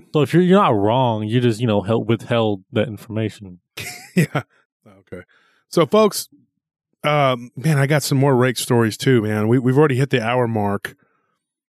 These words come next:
Speaker 2: and, uh, I'd like to come and do some more, talk some more. I got a couple pretty crazy ones that we didn't even get to touch on, but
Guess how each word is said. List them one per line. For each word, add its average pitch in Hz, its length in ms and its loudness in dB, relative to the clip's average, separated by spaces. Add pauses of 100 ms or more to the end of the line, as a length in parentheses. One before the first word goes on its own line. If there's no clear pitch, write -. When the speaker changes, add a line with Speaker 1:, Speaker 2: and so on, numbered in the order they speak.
Speaker 2:
and, 107 360 -4
uh, 107 320 0
I'd 123 100 0
like 143 220 0
to - 80 -16
come 135 200 -2
and 117 120 -2
do 117 100 2
some 120 160 -6
more, 110 300 -2
talk 117 260 -6
some 107 160 -8
more. 107 360 0 (840)
I 113 60 -8
got 117 120 0
a 113 40 -2
couple 113 240 -4
pretty 117 220 -4
crazy 120 360 -2
ones 107 260 -6
that 113 100 -8
we 110 100 -2
didn't 110 140 -4
even 101 160 -8
get 107 120 -8
to - 60 -14
touch 117 300 -6
on, 95 220 -10
but 101 200 -8